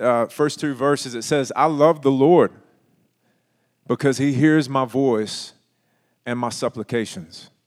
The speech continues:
because he has inclined his ear to me. Therefore, I shall call upon him as long as I live." And so I just, Holy Spirit, just give wisdom and revelation on those two verses alone, because that,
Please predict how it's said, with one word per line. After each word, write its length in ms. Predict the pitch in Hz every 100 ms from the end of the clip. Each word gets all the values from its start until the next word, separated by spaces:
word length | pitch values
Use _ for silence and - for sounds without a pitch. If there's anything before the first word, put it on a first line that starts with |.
| _ _ _ _ _ _ _ _ -
because 320 | 120 131 120
he 120 | 151
has 140 | 151 131
inclined 500 | 120 - 139 139 127
his 160 | 101 -
ear 180 | 135 131
to 140 | 113
me. 300 | 101 98 98 _ _ _ _ _ _ _ -
Therefore, 560 | 110 127 135 - 135 151
I 20 |
shall 180 | - 107
call 340 | - 127 123
upon 300 | 117 117 104
him 240 | 104 107
as 120 | 101 98
long 260 | 104 104
as 120 | 98
I 80 | 98
live." 360 | 95 98 90 - _ _ _ _ _ _ _ _ - _ _ _ _ _ _ _ _ _
And 120 | - 110
so 300 | 135 123 107
I 120 | 127
just, 380 | 160 135 - - _
Holy 220 | - 143 131
Spirit, 280 | - 139
just 220 | 127 135 -
give 400 | 147 123 107 104 _ _ _
wisdom 400 | 113 135 131 123
and 80 | 110
revelation 680 | 113 110 110 110 - 104 98
on 360 | 95 98 92 - _ _ _ _ _ 98
those 260 | 113 113
two 180 | - 117
verses 380 | 104 104 101 95
alone, 300 | 98 101 98
because 300 | 104 117 101
that, 260 | 135 135